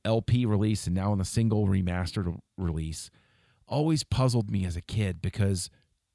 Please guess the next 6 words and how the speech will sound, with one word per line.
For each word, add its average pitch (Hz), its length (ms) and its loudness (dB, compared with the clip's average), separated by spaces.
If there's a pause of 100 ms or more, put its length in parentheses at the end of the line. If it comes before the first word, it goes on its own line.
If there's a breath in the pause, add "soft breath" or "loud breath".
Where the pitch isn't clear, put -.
(1120)
it 104 120 4
has 113 260 4
Jabba's 110 400 2
full 110 260 2
theme 107 420 2
beyond 101 640 0